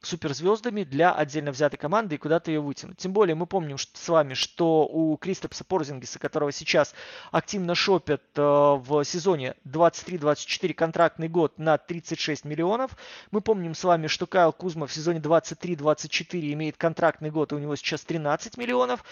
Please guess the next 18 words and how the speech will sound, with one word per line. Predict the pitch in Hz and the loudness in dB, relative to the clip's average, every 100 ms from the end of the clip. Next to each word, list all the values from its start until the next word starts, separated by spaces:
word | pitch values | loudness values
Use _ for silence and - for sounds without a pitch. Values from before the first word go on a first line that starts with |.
| - - - | -18 -18 -4
И | 185 | -2
мы | 208 | -2
с | - | 2
вами | 170 160 | 2 2
понимаем, | 151 180 208 269 262 | -4 -4 0 0 -2
что | - - 180 | -2 2 0
дальше | 156 202 175 - 151 | 6 6 6 2 0
там | 180 165 | 4 4
практически, | 151 156 - 160 - - | 4 -4 -4 -4 -4 -4
если | 151 156 | -8 -8
посмотреть | 156 165 165 160 160 | -10 -6 -4 -4 -4
по | - | 0
ростеру, | 185 277 - 247 220 - - - | 2 0 -2 0 0 -4 -16 -12
э, | - | 2
у | 175 175 202 196 | 4 4 0 -2
доброй | 185 196 165 | 4 4 4
половины | 160 165 170 165 | 2 4 4 0
ребят, | 151 180 277 | -2 2 2